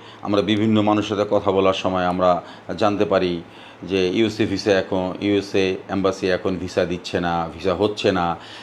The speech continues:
ভিসা দিবে না, এই ধরনের নানান ধরনের কথা। তো ইউএসএ এম্বাসি যখনই, আহ, আহ,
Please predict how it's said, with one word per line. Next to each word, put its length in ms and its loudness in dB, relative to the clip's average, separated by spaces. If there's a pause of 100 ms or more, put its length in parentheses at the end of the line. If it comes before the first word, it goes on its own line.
(160)
ভিসা 300 0
দিবে 300 4
না, 360 -2 (340)
এই 120 2
ধরনের 300 4
নানান 640 4
ধরনের 460 0
কথা। 320 -4 (680)
তো 360 4 (480)
ইউএসএ 680 6
এম্বাসি 640 2 (560)
যখনই, 720 4
আহ, 400 -12
আহ, 1160 0